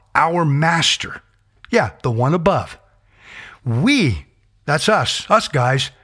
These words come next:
we are then in a position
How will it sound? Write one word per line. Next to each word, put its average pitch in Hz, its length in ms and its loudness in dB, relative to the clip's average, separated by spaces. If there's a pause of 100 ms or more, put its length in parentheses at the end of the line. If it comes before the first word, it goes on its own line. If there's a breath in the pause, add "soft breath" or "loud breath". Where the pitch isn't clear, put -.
(300 loud breath)
we 156 540 0
are 139 280 -2
then 147 420 0
in 151 140 0
a 135 60 0
position 127 920 0